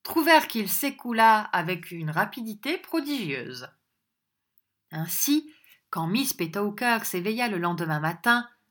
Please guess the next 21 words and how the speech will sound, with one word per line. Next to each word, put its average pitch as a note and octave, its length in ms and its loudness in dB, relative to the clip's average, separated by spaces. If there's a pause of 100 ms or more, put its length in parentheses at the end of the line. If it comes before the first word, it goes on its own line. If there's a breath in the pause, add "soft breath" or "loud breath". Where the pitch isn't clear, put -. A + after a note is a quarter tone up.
dans D3+ 120 0
la F3 120 2
chambre F#3+ 460 0
de D3+ 80 -6
mademoiselle D3+ 540 -2
Snevellicci, B3+ 960 -4 (600 soft breath)
elle G#3+ 160 6
ne A3+ 100 4
voulut A3+ 260 0
jamais B3+ 400 6
croire C#4 520 8
qu'elle G3 200 2
en G#3+ 100 6
fût G#3 220 -4
déjà G3 360 6
réellement A3+ 800 2 (340)
au A#3+ 120 2
jour D4+ 260 4
qui A3 160 -6
devait E3+ 200 2
éclairer A3+ 680 0